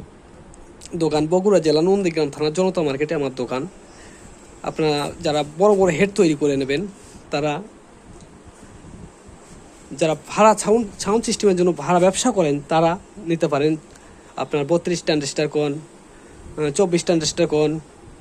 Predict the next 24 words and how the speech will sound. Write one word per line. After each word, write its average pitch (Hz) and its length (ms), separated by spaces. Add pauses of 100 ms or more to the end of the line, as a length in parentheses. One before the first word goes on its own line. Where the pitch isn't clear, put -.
(360)
আটচল্লিশ 180 360
ট্রানজিস্টর 160 400
কোন, 156 280
বাউন্ন 170 260
ট্রানজিস্টর 165 400
কোন, 156 320 (520)
আমি 143 160
সব 160 200
ধরনের 151 180
সেট 151 240
তৈরি 135 200
করি। 147 280 (320)
এবং 135 400
আমাদের 139 360 (380)
যেগুলো 139 300
সার্কিট 143 360 (340)
বোর্ডগুলো 143 320
পাওয়া 131 240
যায়, 131 200 (100)
অরিজিনাল 156 420
সার্কিট 147 280
বোর্ড, 151 200
চায়না 147 280
বোর্ড 147 200